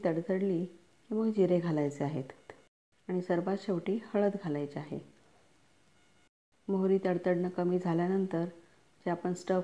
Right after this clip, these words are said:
केलेली कारली होती, मसाला भरलेली, ती आपण याच्यामध्ये घालणार आहोत. यामध्येच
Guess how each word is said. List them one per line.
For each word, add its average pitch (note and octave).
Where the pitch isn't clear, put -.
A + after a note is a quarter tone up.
केलेली F3
कारली E3+
होती, F#3
मसाला E3
भरलेली, D#3+
ती G3
आपण F3
याच्यामध्ये D#3
घालणार F3+
आहोत. C3
यामध्येच F#3